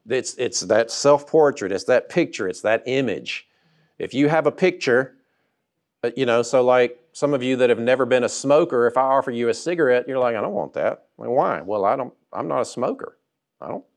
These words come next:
I don't smoke." But some of you that are like, "Ooh, that looks kinda good. Maybe I'll just have just one." You know, you kinda see yourself as a smoker. Well, you can do that with anything. You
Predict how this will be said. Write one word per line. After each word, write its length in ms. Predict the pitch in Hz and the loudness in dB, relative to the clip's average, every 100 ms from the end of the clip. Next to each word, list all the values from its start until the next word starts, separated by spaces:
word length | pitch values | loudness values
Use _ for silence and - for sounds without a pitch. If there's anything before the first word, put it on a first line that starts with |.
| _ | _
I 80 | 85 | -10
don't 120 | - | -10
smoke." 380 | - 73 92 - | -12 -10 -10 -8
But 100 | 87 | -8
some 160 | 123 123 | -6 -4
of 60 | |
you 140 | 117 113 | -4 2
that 160 | 107 | 4
are 80 | 104 | 4
like, 280 | 92 87 - _ _ _ _ _ | 2 2 -4 _ _ _ _ _
"Ooh, 260 | 82 98 64 | -14 -14 -12
that 220 | 78 87 | -14 -12
looks 220 | 82 82 - | -12 -12 -12
kinda 280 | 85 76 | -12 -12
good. 320 | 71 87 87 80 | -10 -8 -8 -6
Maybe 280 | 90 92 | -8 -4
I'll 80 | 90 | -6
just 200 | 90 82 | -6 -6
have 200 | 98 82 | -6 -6
just 200 | 87 85 | -8 -10
one." 440 | 85 95 87 - 107 | -8 -8 -8 -10 -8
You 100 | 92 | -8
know, 80 | |
you 180 | 98 156 | -6 -6
kinda 240 | - 170 127 | -2 0 0
see 120 | 147 | -2
yourself 360 | 139 151 156 | -2 0 0
as 100 | 151 | -2
a 60 | 156 | -6
smoker. 540 | - - - - - _ _ _ _ _ _ | -6 -6 -4 -6 -8 _ _ _ _ _ _
Well, 100 | 151 | 0
you 140 | 226 330 | 0 0
can 180 | 294 | 2
do 160 | 226 262 | 4 4
that 220 | 262 254 | 6 6
with 160 | 269 262 | 6 4
anything. 500 | 277 294 269 156 156 | 4 2 2 2 2
You 160 | 262 | 2